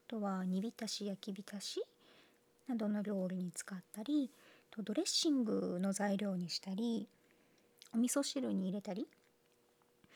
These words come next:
と、私は生姜ココアが好きなので、よく、あの、生姜ココアにして飲んだりもしてます。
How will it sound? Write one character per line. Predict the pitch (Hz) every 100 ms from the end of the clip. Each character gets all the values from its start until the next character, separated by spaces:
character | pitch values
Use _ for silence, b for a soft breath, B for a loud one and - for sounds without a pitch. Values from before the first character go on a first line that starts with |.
| B B B -
と、 | -
私 | 226 - 285
は | 349
生 | 311 311 320
姜 | 330
コ | 339
コ | - 277
ア | 220
が | 202
好 | 214 -
き | 202
な | 185
の | 196 185
で、 | 196 190
よ | 254
く、 | - 175 240 -
あ |
の、 | 175 180 180
生 | 190 214
姜 | 202
コ | 208 220
コ | - 190
ア |
に | 180 180
し |
て | -
飲 | 185 175
ん |
だ | 175
り | 175
も | 240 294
し | -
て | 196
ま | 185
す。 | 190 -